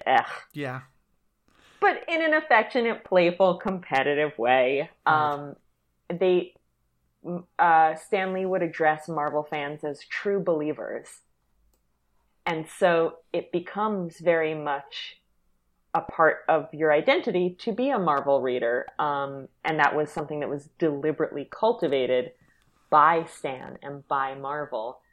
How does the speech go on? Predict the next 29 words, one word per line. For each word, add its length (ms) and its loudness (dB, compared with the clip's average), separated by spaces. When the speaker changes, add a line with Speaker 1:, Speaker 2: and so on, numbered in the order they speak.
Speaker 1:
So 760 0
whether 580 2
that 140 4
was 140 0
a 60 -4
thing 180 -8
that 100 -10
was 140 -4
already 380 0
naturally 640 -6
happening, 480 -6
I 160 0
don't 360 -4
know, 460 -4
Speaker 2:
Right. 140 -4
Speaker 1:
but 220 2
I 300 0
would 300 -6
venture 360 -6
to 100 -6
say 260 -2
that 200 -2
it 220 -4
increased 840 -8
very 480 2
much 340 -10
at 160 -16
this 280 -10
time. 460 -14